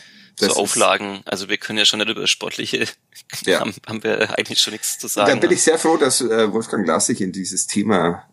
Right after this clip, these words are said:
Speaker 2: äh, so reingearbeitet hat. Äh, es ist wirklich, also
Speaker 1: Ja. Unser, unser Fachmann für Bilanzpressekonferenzen, der entdeckt noch jede schwindlige Zahl, die
Speaker 2: Ja.
Speaker 1: eigentlich bedeutet, dass man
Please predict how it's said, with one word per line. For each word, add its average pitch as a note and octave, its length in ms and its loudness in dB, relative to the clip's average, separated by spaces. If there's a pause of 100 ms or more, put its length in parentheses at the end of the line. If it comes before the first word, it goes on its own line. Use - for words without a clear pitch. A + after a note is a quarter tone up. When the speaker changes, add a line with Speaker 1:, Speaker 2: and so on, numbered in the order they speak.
Speaker 2:
äh, E2 140 -2
so D#2+ 300 0
reingearbeitet - 1080 0
hat. - 220 -8 (140)
Äh, - 200 0
es - 300 -6
ist - 340 0
wirklich, - 580 -8
also - 380 -2
Speaker 1:
Ja. F#2+ 260 2 (440)
Unser, - 300 0 (240)
unser F#2 260 0
Fachmann - 520 -2
für G2+ 200 0
Bilanzpressekonferenzen, F#2+ 1400 -2
der G#2 280 0
entdeckt - 380 -4
noch G#2+ 160 -2
jede A2 380 2 (480)
schwindlige G#2 640 0
Zahl, G2+ 480 2
die F#2+ 480 -8
Speaker 2:
Ja. G#2 360 2 (200)
Speaker 1:
eigentlich G#2 320 -2
bedeutet, G2+ 340 -2
dass G#2+ 140 -4
man G2+ 360 -2